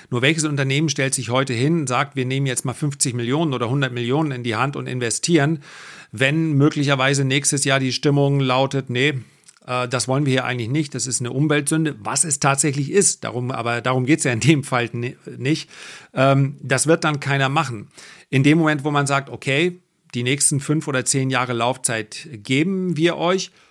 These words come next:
könnte sich das auch wieder ändern, aber dafür wird's vermutlich noch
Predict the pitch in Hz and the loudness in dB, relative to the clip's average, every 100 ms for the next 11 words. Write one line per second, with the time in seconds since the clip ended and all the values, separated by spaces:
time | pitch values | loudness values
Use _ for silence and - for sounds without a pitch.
0 | _ _ 131 135 151 139 139 131 139 113 | _ _ 0 2 2 0 -2 -4 -4 -6
1 | 123 113 123 156 180 190 180 - - 123 | -2 -2 -2 0 0 0 -6 -14 -14 -6
2 | 123 113 120 131 - 170 170 160 175 _ | -6 -2 0 0 2 2 2 0 -6 _
3 | _ _ 123 143 - - 135 143 143 135 | _ _ -4 -2 -2 -4 -2 -2 -2 -2
4 | 131 127 123 123 - - - | -4 -6 -8 -10 -14 -18 -20